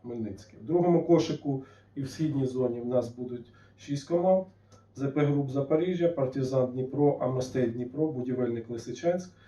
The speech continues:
Харків два і Технологія Агросвіт Сумду. Отже, жеребкування в кожній зоні буде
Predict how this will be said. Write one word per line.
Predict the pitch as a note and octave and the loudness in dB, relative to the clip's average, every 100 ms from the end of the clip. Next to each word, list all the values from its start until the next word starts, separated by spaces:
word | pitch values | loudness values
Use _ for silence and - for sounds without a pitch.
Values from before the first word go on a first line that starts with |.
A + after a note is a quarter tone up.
| - - _ | -20 -20 _
Харків | - C#3 B2+ C3+ B2+ | -2 0 0 -6 -6
два | C3+ F3+ F#3+ - | 4 6 6 2
і | B2 | -10
Технологія | - C3 D3 D3+ D#3+ D3 B2+ | -8 -6 0 2 2 2 2
Агросвіт | B2+ B2 - E3 - - - | 0 -4 -2 -2 -2 -6 -20
Сумду. | - C#3+ A#2+ G2+ F2 _ _ _ - - | -10 -8 -6 -8 -12 _ _ _ -20 -8
Отже, | D#3 D#3 C#3 C#3+ C3 | -2 0 2 4 2
жеребкування | C#3 D#3 E3+ F3 F3 E3+ D3 | 2 2 4 6 10 10 8
в | C3 | 0
кожній | D3 C#3+ D3 C#3 C3 B2 | 2 0 2 -2 -2 -2
зоні | C3 B2 C3 B2+ A#2 | -4 -4 0 0 0
буде | C3 C3 B2+ B2 | -4 0 0 0